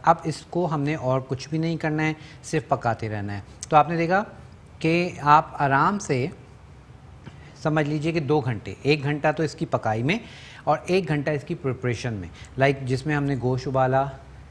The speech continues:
दालें उबाली, गंदम उबाला, गेहूँ उबाला, ये सारी चीज़ें हमने उबाल के जो, अ, उसकी तैयारी की थी, उसके लिए आपको एक घंटा चाहिए तकरीबन और एक घंटा इसकी पकाई, तो दो घंटे में आपकी हलीम तैयार हो जाएगी।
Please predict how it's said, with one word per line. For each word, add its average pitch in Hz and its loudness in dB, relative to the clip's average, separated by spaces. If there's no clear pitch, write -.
दालें 123 4
उबाली, 127 2
गंदम 123 0
उबाला, 120 2
गेहूँ 117 -2
उबाला, 120 2
ये 123 0
सारी 120 0
चीज़ें 120 -4
हमने 117 -4
उबाल 107 -4
के 175 -2
जो, 135 2
अ, 127 0
उसकी 127 -6
तैयारी 127 0
की 160 -2
थी, 160 -4
उसके 131 -6
लिए 131 0
आपको 120 -4
एक 120 -2
घंटा 131 -2
चाहिए 139 -2
तकरीबन 135 -4
और 123 0
एक 131 0
घंटा 120 -2
इसकी 123 -6
पकाई, 107 -6
तो 151 -8
दो 165 2
घंटे 151 2
में 147 0
आपकी 135 0
हलीम 127 0
तैयार 101 -2
हो 95 -6
जाएगी। 95 -8